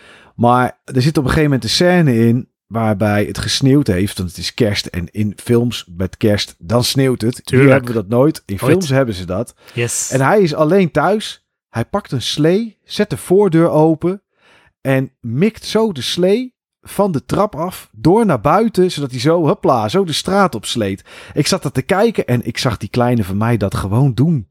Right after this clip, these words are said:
Speaker 1: later.
Speaker 2: <laughs> Ja, natuurlijk.
Speaker 1: Ik denk, dit is, dit is wat hij, wat hij ook zou doen. En dat is zo grappig. Dat geeft het, geeft toch iets extra's als je dan naar zo'n film kijkt.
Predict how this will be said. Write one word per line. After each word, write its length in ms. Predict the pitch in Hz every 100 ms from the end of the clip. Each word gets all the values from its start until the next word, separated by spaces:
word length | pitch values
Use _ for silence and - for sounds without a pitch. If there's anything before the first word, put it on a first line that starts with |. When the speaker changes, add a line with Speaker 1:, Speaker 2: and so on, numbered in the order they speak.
| _
Speaker 1:
later. 520 | - 98 87 85 85
Speaker 2:
<laughs> 60 | 80 - - - -
Ja, 80 | 147
natuurlijk. 400 | 143 - 147 120
Speaker 1:
Ik 280 | 135 131 -
denk, 160 | 95
dit 220 | 113 208 180
is, 200 | 131 -
dit 220 | 190 220
is 140 | 139
wat 220 | 120 139
hij, 480 | 127 117 143 151 135 _ _ _
wat 200 | 113 117
hij 260 | 107 131 -
ook 220 | 170 233
zou 240 | - 156
doen. 320 | 117 107 92 - _ _ - - - _
En 140 | -
dat 200 | 123 156
is 140 | 143 -
zo 180 | 214 214
grappig. 540 | 90 214 - 101 92
Dat 220 | 117 127 -
geeft 380 | - 147 143
het, 260 | 139 - -
geeft 340 | _ - 143 -
toch 180 | 220 156
iets 220 | 156 -
extra's 640 | 220 226 - 120 101 -
als 200 | 127 123
je 60 | 120
dan 240 | 113 107
naar 180 | 107 98
zo'n 140 | 98
film 360 | 95 - 214 165
kijkt. 440 | - 60 64 -